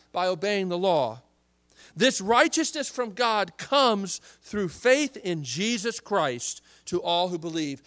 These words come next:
Jesus Christ is the turning point of history. The story was a bad story with a dreadful ending, but it took a sudden turn.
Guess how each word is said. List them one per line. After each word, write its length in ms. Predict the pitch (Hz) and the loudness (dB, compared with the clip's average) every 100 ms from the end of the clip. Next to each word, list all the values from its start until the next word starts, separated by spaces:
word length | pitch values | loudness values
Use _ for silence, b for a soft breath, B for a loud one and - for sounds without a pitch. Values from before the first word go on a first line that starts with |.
| B - | B -8
Jesus 540 | 135 240 311 277 - | 0 4 4 2 -4
Christ 360 | - 196 180 190 | -2 -2 -2 -8
is 120 | 160 | -12
the 80 | 170 | -12
turning 420 | - 233 254 254 | -8 -6 -6 -8
point 340 | - 202 196 | -10 -8 -8
of 160 | - 170 | -8 -6
history. 600 | 185 185 170 156 110 - _ _ _ _ B B | -6 -6 -6 -6 -8 -14 _ _ _ _ B B
The 100 | 214 | -2
story 760 | 214 - - 320 302 240 202 214 B | 0 -2 2 6 8 8 2 -4 B
was 200 | 226 208 | -4 0
a 80 | 226 | -2
bad 580 | 151 - 302 277 254 - | -4 2 4 4 2 -4
story 640 | - 269 226 170 120 - _ _ _ _ _ _ _ _ _ _ - | -4 -2 -2 -2 -8 -12 _ _ _ _ _ _ _ _ _ _ 0
with 160 | 214 | 2
a 60 | 226 | 2
dreadful 600 | 147 190 247 285 202 233 | 0 4 8 8 6 0
ending, 580 | 226 247 208 160 113 - _ _ _ _ _ _ _ _ _ _ _ | 0 -2 -2 -4 -6 -18 _ _ _ _ _ _ _ _ _ _ _
but 120 | 180 | -6
it 160 | 180 180 | -6 -8
took 440 | - 214 151 - _ _ | -6 -4 -4 -8 _ _
a 80 | - | -12
sudden 440 | - - 180 185 185 | -8 -4 -4 -6 -14
turn. 580 | - 165 131 107 107 | -10 -8 -6 -10 -16